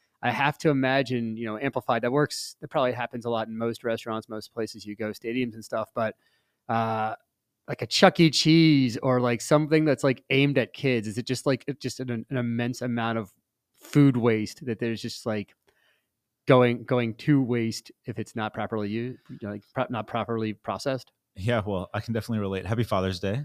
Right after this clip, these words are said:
Speaker 1: Oh,
Speaker 2: Belated
Speaker 1: thank you. You
Speaker 2: Father's
Speaker 1: too.
Speaker 2: Day.
Speaker 1: Yeah, we
Speaker 2: Um,
Speaker 1: recording this the
Speaker 2: yeah.
Speaker 1: day after Father's Day.
Speaker 2: <laughs> Uh, we have a three-year-old as well, another one on the way, and our food waste quadrupled when we had one kid. <laughs>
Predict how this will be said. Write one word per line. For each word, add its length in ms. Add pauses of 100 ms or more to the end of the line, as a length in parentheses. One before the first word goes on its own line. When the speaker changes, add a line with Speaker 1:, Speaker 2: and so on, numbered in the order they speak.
Speaker 1:
Oh, 180
Speaker 2:
Belated 60
Speaker 1:
thank 180
you. 80
You 80
Speaker 2:
Father's 140
Speaker 1:
too. 120
Speaker 2:
Day. 60
Speaker 1:
Yeah, 180
we 100
Speaker 2:
Um, 160 (220)
Speaker 1:
recording 400
this 140
the 100
Speaker 2:
yeah. 80
Speaker 1:
day 200
after 240
Father's 360
Day. 220
Speaker 2:
<laughs> 60 (500)
Uh, 160
we 80
have 60
a 60
three-year-old 480
as 100
well, 140
another 240
one 120
on 80
the 80
way, 140
and 100
our 100
food 200
waste 260
quadrupled 540
when 140
we 80
had 160
one 220
kid. 240 (300)
<laughs> 1000